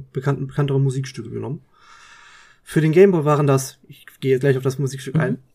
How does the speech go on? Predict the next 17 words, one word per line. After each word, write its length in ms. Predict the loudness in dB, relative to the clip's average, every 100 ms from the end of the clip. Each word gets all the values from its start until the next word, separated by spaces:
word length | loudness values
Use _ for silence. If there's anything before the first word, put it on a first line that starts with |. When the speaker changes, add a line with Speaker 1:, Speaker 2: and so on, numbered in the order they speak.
| _ _
Speaker 1:
äh, 360 | -6 -4 -6 -4
zum 120 | 0
Beispiel 560 | 0 0 0 4 4 2
die 380 | -4 -8 -8
Nussknacker, 560 | -2 0 0 -2 -4 -2
äh, 180 | -2 2
Nussknacker 500 | 4 4 0 -2 -2
Suite, 460 | -4 -6 -8 -12 -16 -12
und 100 | -6
zwar 240 | -2 0
genau 260 | 0 0 -2
der 220 | -4 -4
Tanz 300 | -2 -2 -2
der 160 | -4
Zuckerfee. 480 | -4 -6 -6 -8 -12 _
Speaker 2:
Mhm. 400 | -6 0 0 0 -6 _ _ _ _ -20 -20 _ _ -6
Speaker 1:
Ähm, 800 | -2 0 0 0 0 -2 -6